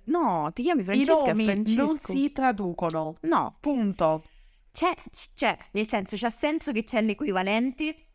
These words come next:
Speaker 2: Sì,
Speaker 1: del
Speaker 2: ovvio.
Speaker 1: nome, ok, perché è normale, perché i nomi alla fine sono sempre quelli, però n-, non devi tradurlo, perché tu sei nato in Italia, t'hanno chiamato Francesco e ti chiami Francesco, cioè.
Speaker 2: Certo.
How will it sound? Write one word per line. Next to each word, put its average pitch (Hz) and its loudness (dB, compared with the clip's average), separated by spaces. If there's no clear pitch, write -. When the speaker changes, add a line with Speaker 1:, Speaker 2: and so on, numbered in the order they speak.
Speaker 2:
Sì, - -10
Speaker 1:
del 202 0
Speaker 2:
ovvio. 196 -2
Speaker 1:
nome, 247 2
ok, 196 -4
perché 208 -4
è 175 -2
normale, 180 -2
perché 165 -4
i - 0
nomi 175 -2
alla 160 -2
fine 170 -6
sono - -8
sempre 180 -2
quelli, 185 -4
però 339 0
n-, 220 -4
non 262 0
devi 254 0
tradurlo, 208 -2
perché 214 -6
tu 302 -4
sei 240 -2
nato 214 0
in 233 -2
Italia, 254 0
t'hanno 202 -2
chiamato 208 0
Francesco 269 -6
e 330 -2
ti 254 -4
chiami 190 0
Francesco, 180 -4
cioè. 165 -4
Speaker 2:
Certo. - -4